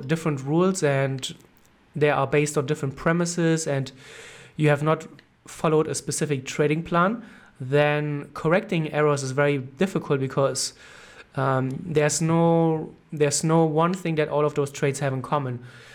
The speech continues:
So the first thing that you need to do to overcome that is you need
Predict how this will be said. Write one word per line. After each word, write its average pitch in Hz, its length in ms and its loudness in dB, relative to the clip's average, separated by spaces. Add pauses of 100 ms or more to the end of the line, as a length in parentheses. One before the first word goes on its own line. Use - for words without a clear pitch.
(160)
So 160 280 2
the 151 100 4
first 202 380 0
thing 170 320 0
that 147 580 2
you 151 80 2
need 160 160 4
to 156 80 -4
do 156 140 2
to 151 120 0
overcome 139 380 0
that 143 160 -2
is 127 260 -8 (600)
you 151 140 2
need 170 320 4